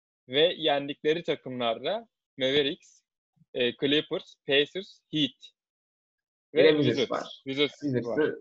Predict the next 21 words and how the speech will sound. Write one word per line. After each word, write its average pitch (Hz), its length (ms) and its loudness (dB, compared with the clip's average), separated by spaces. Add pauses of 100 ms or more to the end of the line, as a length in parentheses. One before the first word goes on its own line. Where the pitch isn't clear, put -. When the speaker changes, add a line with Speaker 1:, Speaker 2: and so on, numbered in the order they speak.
(120)
Speaker 2:
ye-, 139 280 -4
yenersin 147 500 -2
zaten. - 400 -14 (180)
Speaker 1:
Aynen, 143 360 4
Wizards'ı 165 640 2 (200)
yenersin 170 720 4
de 120 260 4 (480)
Dallas'ı, 143 680 4 (500)
Clippers'ı, 143 800 -2 (440)
Pacers'ta 147 520 0
ve 143 140 0 (120)
Pacers'ta 143 440 -4 (140)
T 147 180 2
J 147 260 2
gibi 135 440 0
bir 135 120 -2
oyuncu 131 380 2
varken 143 420 4 (460)
ve 165 280 6
Miami 143 560 4
Heat'i. 117 340 -2